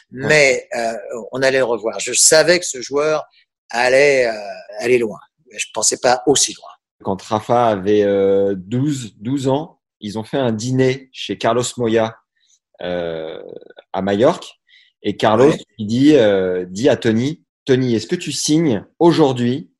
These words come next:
Speaker 1: pour que Rafa ait la carrière d'Albert Costa, qui à l'époque avait déjà gagné, euh, Roland, et Albert
Speaker 2: Oui.
Speaker 1: Costa était septième mondial ? »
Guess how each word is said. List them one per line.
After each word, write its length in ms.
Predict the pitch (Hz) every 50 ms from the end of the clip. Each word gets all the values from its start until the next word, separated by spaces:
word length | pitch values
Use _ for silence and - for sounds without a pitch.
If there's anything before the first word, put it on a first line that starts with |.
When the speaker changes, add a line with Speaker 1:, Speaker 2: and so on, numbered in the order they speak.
| _ _ _ _ _
Speaker 1:
pour 160 | - 104 -
que 80 | - 117
Rafa 640 | 110 107 120 117 113 - 139 135 151 180 214 - -
ait 100 | 113 107
la 120 | 104 104
carrière 640 | - - 120 113 113 113 120 131 147 156 - - _ _
d'Albert 420 | - 104 117 117 117 123 135 127 -
Costa, 480 | - 123 110 - - 104 92 92 - _
qui 120 | - 110 104
à 60 | 101
l'époque 320 | 101 98 104 135 143 -
avait 160 | 107 95 98
déjà 260 | 98 101 107 104 120 113
gagné, 480 | 107 113 113 113 113 117 117 117 113
euh, 260 | 107 101 95 92 90
Roland, 520 | 87 90 98 101 104 120 143 175 190 - _ _ _ _ _ _ _ _ _ _ _ -
et 40 |
Albert 280 | - 95 98 107 107 -
Speaker 2:
Oui. 40 | -
Speaker 1:
Costa 340 | 107 101 180 113 143 147 139
était 180 | - - 107
septième 420 | 98 - - 147 - - - 135 123
mondial ? » 420 | 117 113 110 104 101 95 92 -